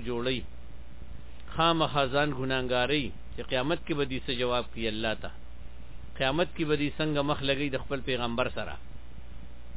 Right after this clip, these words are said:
قیامت کې به دې څه بانه کوي د دې دین محمدي په باره کې. نو تعلیم ولم جایز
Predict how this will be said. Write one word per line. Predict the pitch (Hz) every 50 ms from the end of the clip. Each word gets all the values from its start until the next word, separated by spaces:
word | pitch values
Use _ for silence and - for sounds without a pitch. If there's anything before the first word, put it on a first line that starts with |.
| - - - - - -
قیامت | - 135 135 147 175 190 - -
کې | 170 165
به | 156 156
دې | 143 143 151 139 -
څه | - 156 151
بانه | 156 147 147 156 151
کوي | 110 143 139 127
د | 127 131 123
دې | 131 131 131
دین | 143 143 143 135
محمدي | 131 123 101 123 123 120 123 127 127 139
په | 113 131 120
باره | 104 113 110 110 113 107
کې. | - - 92 - - - - - - - - - - - - - - - - - - - - - - - - - - - - - - - - - - - - - - - -
نو | 123
تعلیم | 120 - 139 131 131 127 139 147 156
ولم | 160 160 156 156 156 156 156
جایز | 147 156 156 156 151 -